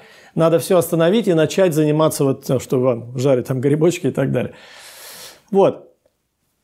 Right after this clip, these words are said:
Я думаю, что теперь становится понятно, почему, а, сложно купить вот так кусочек земли где-то за городом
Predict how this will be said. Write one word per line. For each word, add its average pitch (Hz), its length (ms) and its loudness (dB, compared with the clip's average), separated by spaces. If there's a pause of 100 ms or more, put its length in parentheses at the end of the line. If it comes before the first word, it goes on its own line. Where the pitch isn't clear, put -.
Я 196 240 2
думаю, 226 260 4
что 208 140 0
теперь 196 320 2
становится 190 520 0
понятно, 185 540 0
почему, 175 880 0
а, 156 500 0
сложно 165 760 0
купить 165 460 -2
вот 147 180 -4
так - 260 -4
кусочек - 500 -4
земли 156 340 2
где-то 147 320 0
за 175 240 2
городом 208 460 0